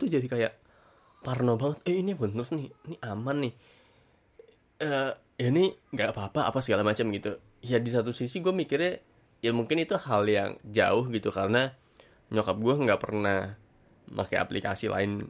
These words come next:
pada um-, eh, ya, nggak pernah pakai aplikasi lain lah gitu. Dia cuman di aplikasinya ya cuman Gojek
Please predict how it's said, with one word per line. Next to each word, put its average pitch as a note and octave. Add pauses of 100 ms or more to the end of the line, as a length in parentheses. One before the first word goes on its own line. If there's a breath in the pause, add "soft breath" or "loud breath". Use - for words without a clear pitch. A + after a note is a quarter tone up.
(200)
pada F#2+
um-, G2
eh, G#2+
ya, G#2+
nggak D3+
pernah C#3+
pakai C#3+
aplikasi C3+
lain E3
lah B2
gitu. G#2
Dia A2+
cuman G#2+
di G2
aplikasinya G#2
ya G2+
cuman F#2+ (840 soft breath)
Gojek F#2